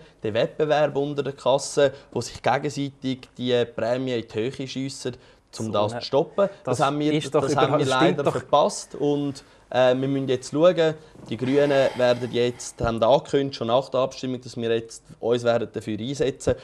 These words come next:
Speaker 1: dass man auf kantonaler Ebene kann solche Einheitskassen einführen,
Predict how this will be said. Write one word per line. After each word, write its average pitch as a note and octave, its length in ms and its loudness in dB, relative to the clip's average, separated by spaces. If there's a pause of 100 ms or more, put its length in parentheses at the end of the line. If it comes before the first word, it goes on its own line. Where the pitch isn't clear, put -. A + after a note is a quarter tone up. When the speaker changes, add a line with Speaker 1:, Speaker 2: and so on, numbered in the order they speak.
(100)
Speaker 1:
dass - 100 -20
man A2+ 120 -4
auf G#2+ 100 -10
kantonaler D#3+ 720 2
Ebene D3 340 0
kann C#3 380 2 (200)
solche B2+ 560 -4
Einheitskassen A2+ 1000 -4
einführen, B2 640 2